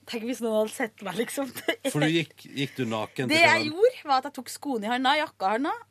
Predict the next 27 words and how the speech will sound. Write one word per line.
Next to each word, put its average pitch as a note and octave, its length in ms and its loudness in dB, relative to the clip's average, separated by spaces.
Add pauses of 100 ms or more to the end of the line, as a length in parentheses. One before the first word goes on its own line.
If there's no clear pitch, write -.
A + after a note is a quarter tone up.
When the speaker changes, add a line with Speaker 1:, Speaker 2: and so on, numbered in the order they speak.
Speaker 1:
eh, B3+ 300 0 (100)
og A3+ 80 -6
så B3 120 -2
har C4+ 140 2
jeg F#3 280 -2 (180)
en, G#3 220 -6
har A#3 160 0
jeg A#3 80 0
heldigvis A3+ 280 -4
en G3 120 -12
genser F3+ 500 -6
under F#3 320 -8
flanellskjorta, G#3 580 -6
men C#4+ 120 -6
så C#4+ 100 -6
gikk C#4+ 140 -6
jeg - 120 -8
ned G3+ 100 -6
i - 20 -6 (140)
trusa. C4+ 400 4 (520)
<laughs> C4+ 300 -4
Og D4+ 240 6 (100)
i D4 160 -2
den, A#3+ 300 -6 (540)
i D4 200 2
trusa, B3 460 -4
liksom, F4 240 -10